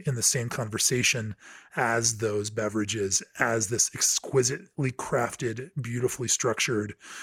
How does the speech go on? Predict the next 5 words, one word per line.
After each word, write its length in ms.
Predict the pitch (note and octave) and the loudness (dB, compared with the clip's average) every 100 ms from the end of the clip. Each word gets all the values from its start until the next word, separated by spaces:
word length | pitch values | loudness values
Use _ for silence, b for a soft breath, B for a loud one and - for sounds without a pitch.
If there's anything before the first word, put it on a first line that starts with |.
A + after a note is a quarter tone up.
| B B | B B
um, 440 | C3+ G#2+ G#2 A#2 F3+ | 0 0 -2 -6 -4
rich, 560 | C3 A#2+ C#3 B2 - - | -4 2 4 6 4 0
flavorful, 1000 | - - - C#3 B2+ A#2 A2+ - A#2 A2 | -2 -6 -2 2 4 4 2 2 0 0
thoughtful 840 | - - C#3 C3 - - A#2 G#2+ F#2+ | -8 0 2 2 -2 2 2 2 -2
thing, 520 | - C#3 A#2+ A2+ | -4 0 0 -2